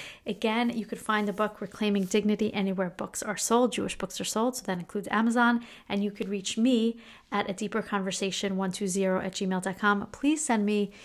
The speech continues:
your, um, thoughts about this particular episode. I mean, I always like to hear feedback, but I would really love to know about,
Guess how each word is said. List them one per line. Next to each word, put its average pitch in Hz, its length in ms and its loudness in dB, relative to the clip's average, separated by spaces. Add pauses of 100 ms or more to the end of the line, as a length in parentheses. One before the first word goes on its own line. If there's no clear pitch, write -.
(220)
your, 196 640 0 (200)
um, 185 260 -4
thoughts 202 380 0
about 185 300 -2
this 202 180 0
particular 196 460 -2
episode. 202 380 0
I 202 40 2
mean, 233 140 4
I - 40 2
always 269 220 6
like 226 160 4
to - 60 -8
hear 208 120 2
feedback, 196 520 -4
but 196 240 0 (420)
I 214 60 2
would 214 100 0
really 240 260 4
love 208 440 2
to - 120 -4
know 202 280 0
about, 190 460 -2